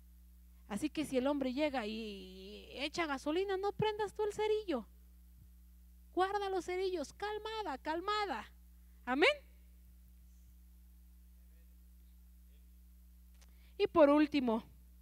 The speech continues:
vamos a ver hogares con falta de disciplina. Aquí creo que vamos a llevar todos y yo voy a ser la primera. De verdad. Dice Primera de Reyes uno cinco.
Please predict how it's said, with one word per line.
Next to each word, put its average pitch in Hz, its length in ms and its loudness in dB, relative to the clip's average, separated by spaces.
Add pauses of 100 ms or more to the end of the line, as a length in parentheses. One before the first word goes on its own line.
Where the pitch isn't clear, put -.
(1500)
vamos 294 300 4
a 240 100 4
ver 269 160 6
hogares 247 640 2 (540)
con 220 180 -2
falta 240 400 0
de 208 140 -6
disciplina. 190 680 -4 (840)
Aquí 254 760 -6 (120)
creo 247 180 2
que 233 120 -6
vamos 220 280 -2
a 202 80 -2
llevar 202 300 -2
todos 285 320 0
y 214 80 -10
yo 208 120 -4
voy 226 140 2
a 220 80 2
ser - 140 -2
la 214 140 0
primera. 196 460 -4 (960)
De 226 100 -2
verdad. 247 180 0 (1200)
Dice 339 280 2
Primera 339 460 4
de 294 120 8
Reyes 320 760 2 (400)
uno 311 260 2
cinco. 311 460 -2